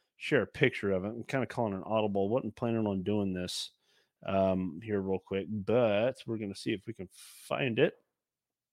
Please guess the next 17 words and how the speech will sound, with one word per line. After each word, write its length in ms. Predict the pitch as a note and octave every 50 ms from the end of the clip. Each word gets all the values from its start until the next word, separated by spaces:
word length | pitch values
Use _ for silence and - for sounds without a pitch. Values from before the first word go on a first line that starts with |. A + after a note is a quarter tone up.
| _ _ _ _ _ _ _ _ - - - _ _ _
So, 440 | - - - B2+ B2 A#2+ A#2 A2+ - - - - - - - - - - _ -
um, 560 | C#3 C3+ C3 B2+ B2+ B2+ A#2+ A#2+ A#2+ A#2+ - -
I, 280 | - B2+ C3+ - C#3+
I 20 | C#3+
posted 420 | - - F#3 F#3+ F#3 - G3 D#3+
it 140 | C#3+ B2+ A#2
earlier 340 | C#3 C3+ C3+ C#3 C3+ B2 A#2+
on 140 | A2+ G#2+ -
Facebook, 580 | - A2+ A2 A2 - - G#2+ G2 G2 F#2 F#2
so 120 | - - A#2
we're 120 | C3 C#3+
just 160 | C#3+ C#3 -
gonna 140 | - B2+ A#2+
kinda 300 | A2 - B2+ A#2 G#2+ G2
pull 260 | - - - B2+ A#2+
it 80 | A#2 A#2
up 120 | A2 G2